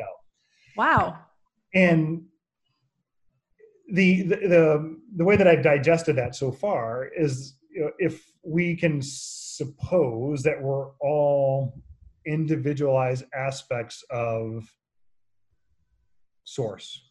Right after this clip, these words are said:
Speaker 1: or something that's divine or something that's bigger than us, uh, much like a, a light is refracted through a prism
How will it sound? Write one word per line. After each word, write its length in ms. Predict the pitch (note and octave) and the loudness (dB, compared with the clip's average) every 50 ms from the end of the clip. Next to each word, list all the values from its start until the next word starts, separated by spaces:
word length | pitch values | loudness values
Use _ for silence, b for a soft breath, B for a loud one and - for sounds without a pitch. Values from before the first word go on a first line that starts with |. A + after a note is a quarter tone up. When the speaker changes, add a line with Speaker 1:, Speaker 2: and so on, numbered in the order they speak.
| _ _ | _ _
Speaker 1:
or 300 | A2+ A2 A2 A2 A2 A2 | -10 -8 -6 -6 -8 -6
something 280 | A2+ C3+ B2+ A#2 B2 | -6 -8 -8 -6 -8
that's 180 | B2 A#2 A2+ G#2 | -8 -8 -10 -10
divine 640 | G#2+ G#2+ A#2+ A2 A#2 A2+ A2+ G#2+ G#2 G#2 G#2 G#2 | -12 -12 -10 -8 -8 -8 -8 -8 -10 -12 -12 -12
or 320 | G#2+ G#2+ G#2+ G#2+ A2 A2+ A2+ A2 | -10 -10 -8 -8 -8 -8 -10 -8
something 240 | A2 C#3+ C3+ C3+ | -6 -6 -4 -4
that's 120 | C3 A#2 G2+ | -4 -6 -6
bigger 320 | - C3+ C3 A#2+ B2+ B2 | -6 -8 -6 -6 -6 -6
than 260 | A#2 A#2+ A#2 A2+ A2+ A2+ - | -6 -6 -6 -8 -8 -10 -12
us, 360 | B2 A2 A2 G#2+ - - - _ _ _ _ _ _ _ _ _ _ _ _ _ _ _ _ _ _ _ _ _ - | -14 -14 -14 -14 -16 -18 -20 _ _ _ _ _ _ _ _ _ _ _ _ _ _ _ _ _ _ _ _ _ -8
uh, 180 | C3 B2 A#2+ A#2 | -6 -4 -4 -2
much 300 | B2+ C3+ D3+ D3 D3 - | 0 2 2 2 2 2
like 220 | D#3+ C#3+ C3+ C3+ | 2 0 2 0
a, 440 | D3 C#3+ C3+ C3+ C3 B2+ B2+ C3 B2+ - | 0 0 0 0 -2 -4 -6 -8 -8 -6
a 60 | C3+ | -6
light 400 | C3+ B2 B2+ C#3 C#3+ C#3 C#3 - | -4 0 0 0 0 0 -2 -6
is 100 | B2+ A#2+ | -8 -8
refracted 680 | B2 B2+ A#2+ - - B2+ B2 B2 B2+ - B2+ B2+ A#2+ B2 | -6 -8 -8 -6 -4 -4 -4 -4 -6 -8 -10 -10 -10 -10
through 220 | - B2+ B2 B2+ | -8 -6 -4 -2
a 340 | B2 B2 A#2+ A#2 A2+ A2 - | -2 -2 -4 -6 -8 -10 -10
prism 540 | - - E3 D3+ A2 G#2+ A2 D3+ D#3+ D#3 | -4 -2 -2 -2 -2 -6 -8 -8 -8 -10